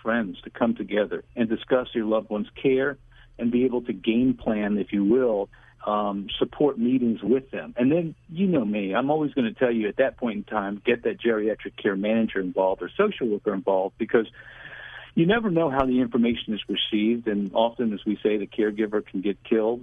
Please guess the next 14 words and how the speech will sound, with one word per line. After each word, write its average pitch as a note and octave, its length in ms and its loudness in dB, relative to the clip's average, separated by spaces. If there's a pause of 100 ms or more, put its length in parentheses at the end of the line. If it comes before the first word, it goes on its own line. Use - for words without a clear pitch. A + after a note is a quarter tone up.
(140)
and G#2+ 240 -2
the G2 60 -4
primary B2+ 420 2
caregiver A#2 480 0
is G#2 60 -8 (100)
always C3 340 0
best A#2 320 -2
to A2 80 -8 (140)
focus G#2 440 -2
on F#2 140 -4
accepting G2 720 -2
this F#2+ 140 -2 (320)
assistance - 360 -4
from F#2+ 160 -6